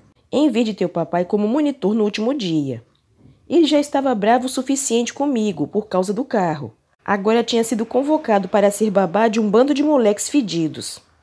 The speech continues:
Também não foi nem um pouco divertido dar a ele a notícia de que nossa privada estava quebrada. Achei que eu devia pelo menos mostrar pro papai como funcionavam as coisas no acampamento, mas ele parecia já estar por dentro de tudo.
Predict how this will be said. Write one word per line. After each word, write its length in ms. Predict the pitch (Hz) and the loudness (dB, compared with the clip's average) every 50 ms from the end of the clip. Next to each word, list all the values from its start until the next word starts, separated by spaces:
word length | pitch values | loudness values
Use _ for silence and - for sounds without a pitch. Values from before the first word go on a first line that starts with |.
| _ _ - _ _ | _ _ -20 _ _
Também 340 | - 269 262 247 262 294 302 | 2 2 4 4 4 2 4
não 160 | 302 285 285 | 2 0 0
foi 220 | - 277 285 294 | 0 2 2 2
nem 100 | 285 285 | 2 2
um 80 | 285 269 | 0 0
pouco 240 | - 285 311 320 294 | 0 0 0 0 2
divertido 520 | 294 311 247 294 311 302 311 - 247 254 | 2 2 4 4 2 2 0 0 -2 2
dar 240 | 214 254 285 302 285 | 2 4 4 6 6
a 40 | 240 | 6
ele 300 | 214 196 180 180 - - | 6 6 6 4 0 -2
a 80 | - 208 | -2 -2
notícia 460 | 233 233 202 - - - 233 - - | 0 -2 -2 -4 -4 -6 -6 -4 -4
de 100 | 185 202 | -6 -6
que 80 | - 233 | -4 -2
nossa 280 | 202 202 240 254 285 | -2 -2 -2 -2 -4
privada 420 | 262 - 285 285 240 208 220 208 226 | -4 -2 -4 -4 0 0 0 0 0
estava 320 | 262 - - 202 190 214 | -2 -2 0 0 0 -2
quebrada. 640 | - 269 285 269 247 190 165 147 135 127 107 117 - _ _ _ _ _ _ _ _ _ _ _ _ _ _ _ _ _ _ | -4 -4 -2 0 0 0 0 0 -4 -6 -8 -14 -16 _ _ _ _ _ _ _ _ _ _ _ _ _ _ _ _ _ _
Achei 380 | - 285 302 - - 302 269 262 | -2 -2 0 0 0 0 2 2
que 80 | 277 | 0
eu 40 | 233 | 0
devia 340 | 208 233 233 220 233 226 220 | 0 0 0 2 2 0 0
pelo 260 | 226 277 294 294 285 | 2 0 2 2 2
menos 240 | 240 233 240 247 254 | 2 2 2 2 2
mostrar 320 | 269 254 262 - - 214 | 2 2 0 2 0 0
pro 140 | 208 233 208 | 0 0 -2
papai 420 | - 262 262 262 - 202 180 165 | -2 -2 -4 -2 0 0 0 0
como 180 | 165 - 202 202 | 0 0 -2 -2
funcionavam 640 | 202 - 269 262 - 311 269 226 202 202 208 233 254 | 0 0 -2 -2 0 0 0 2 2 0 2 2 0
as 140 | 220 247 - | -2 0 0
coisas 240 | - - 196 220 | -2 -2 0 0
no 80 | 214 233 | 0 -2
acampamento, 840 | 226 226 247 233 233 277 285 294 262 202 180 165 151 - 117 107 - - _ _ _ _ - _ _ _ - | -2 0 0 -2 0 0 0 0 0 0 0 -2 -2 -6 -10 -16 -18 -20 _ _ _ _ -20 _ _ _ -6
mas 260 | 214 254 285 285 240 | -2 2 2 2 2
ele 160 | 226 254 220 226 | 2 0 0 0
parecia 520 | - 233 220 226 226 - - 247 247 240 | 0 0 0 0 -2 -4 0 2 2 4
já 120 | 220 269 | 4 4
estar 280 | 277 285 - - 233 226 | 2 2 0 0 -2 -2
por 200 | 226 - 254 220 | 0 -2 -4 -2
dentro 320 | 170 180 185 202 226 226 | 0 2 2 2 2 -2
de 140 | 202 180 - | -4 -4 -4
tudo. 480 | - - 202 185 151 147 135 123 107 | -4 -2 -2 -2 -2 -2 -4 -8 -12